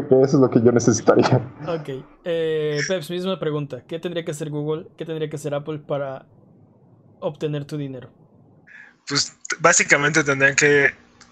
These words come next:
Speaker 3: este, venderme el mejor single player o multiplayer jamás hecho en la historia.
Speaker 2: O sea,
Speaker 3: Y
Speaker 2: tú vas por los
Speaker 3: tendré, y
Speaker 2: juegos.
Speaker 3: tendré, y tendría que ser exclusivo. Pues, al final de cuentas, de eso se trata, ¿no? O sea,
Speaker 2: Pero, pero
Speaker 3: tendría
Speaker 2: por
Speaker 3: que
Speaker 2: eso
Speaker 3: ofrecerte el,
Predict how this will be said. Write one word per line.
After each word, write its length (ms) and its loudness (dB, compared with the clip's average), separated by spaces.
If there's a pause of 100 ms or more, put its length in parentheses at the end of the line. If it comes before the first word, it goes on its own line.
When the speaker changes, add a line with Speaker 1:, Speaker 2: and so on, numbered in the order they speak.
(200)
Speaker 3:
este, 760 2 (120)
venderme 640 4
el 480 4
mejor 480 2
single 400 4
player 320 4
o 120 2
multiplayer 760 4 (500)
jamás 480 4
hecho 220 2
en 80 0
la 40 6
historia. 560 2 (140)
Speaker 2:
O 40 -12
sea, 160 -6
Speaker 3:
Y 40 0
Speaker 2:
tú 80 2
vas 140 2
por 180 2
los 100 4
Speaker 3:
tendré, 20 2
y 40 0
Speaker 2:
juegos. 220 2
Speaker 3:
tendré, 280 4 (460)
y 80 -2
tendría 260 2
que 80 2
ser 140 2
exclusivo. 520 -2 (340)
Pues, 120 0
al 60 6
final 240 4
de 80 2
cuentas, 300 2
de 60 0
eso 140 4
se 140 4
trata, 420 2
¿no? 240 -6
O 100 0
sea, 320 4 (280)
Speaker 2:
Pero, 280 -4
pero 0 -
Speaker 3:
tendría 240 6
Speaker 2:
por 60 -4
Speaker 3:
que 60 2
Speaker 2:
eso 120 0
Speaker 3:
ofrecerte 440 2
el, 100 2